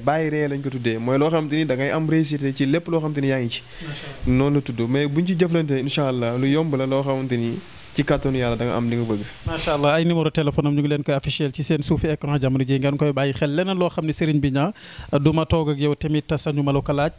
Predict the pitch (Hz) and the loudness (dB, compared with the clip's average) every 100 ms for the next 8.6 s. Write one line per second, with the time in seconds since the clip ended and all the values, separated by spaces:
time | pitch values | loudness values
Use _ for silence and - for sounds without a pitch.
0 | - 147 139 151 131 131 165 175 170 165 | 0 2 0 0 0 2 2 2 0 -2
1 | 151 - 151 151 156 160 165 151 147 139 | -4 -2 0 2 0 0 0 0 0 0
2 | 143 139 139 202 202 - - - - 202 | 0 0 0 -2 -4 -8 -12 -4 0 2
3 | 277 247 208 247 262 214 165 151 143 - | 2 2 4 2 0 -2 0 0 0 -2
4 | - 156 139 - - 156 160 190 165 - | -2 0 0 -4 -2 0 2 0 -2 0
5 | 170 - 151 143 151 170 175 143 139 - | -2 0 0 2 2 2 0 0 -2 -4
6 | 160 - - - - 156 156 185 202 - | -6 -8 -16 -16 0 2 4 4 2 0
7 | 156 156 151 156 160 - 147 160 139 135 | -2 0 0 0 -2 -2 -2 -2 -2 0
8 | 135 147 127 123 120 | 0 0 -2 -2 -2